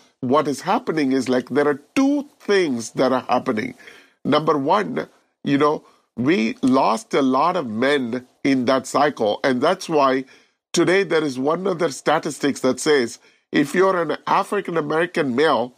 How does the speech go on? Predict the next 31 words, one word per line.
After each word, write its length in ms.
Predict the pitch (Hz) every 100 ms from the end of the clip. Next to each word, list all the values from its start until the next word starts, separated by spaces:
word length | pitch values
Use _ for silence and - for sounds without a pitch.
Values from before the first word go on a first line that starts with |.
| _
child 500 | - 175 139 120 135 - _ _ _ _ _ _ _
born 460 | 107 127 151 175 165
today, 500 | 165 147 147 123 110 _ _ -
your 320 | 131 180 202
chance 640 | - 180 165 170 143 - 143 - _ -
of 280 | 135 131 113
going 280 | 143 160
into 200 | 165 139
prison, 480 | 143 151 131 127 107 - - -
one 420 | 117 151 185 214 -
out 220 | 151 151
of 160 | 160 131 -
three 380 | 151 156 120 - _ _ -
African 500 | 139 165 185 185 156
American 500 | 143 147 151 151 113
male 260 | 135 175
child 440 | 170 151 127 110 113 - _ -
that 200 | 123 147
is 120 | 120
born 340 | 101 131 160
today 420 | 135 143 139 120 - _ _
will 200 | 127 143
go 260 | 110 139 147
to 100 | 151
prison, 560 | - 147 131 131 110
jail, 460 | 98 135 123 117 - - _
or 160 | - 139
some 300 | - 143 -
criminal 360 | 151 143 135
justice 460 | 110 127 123 139 120
system. 340 | 120 117 -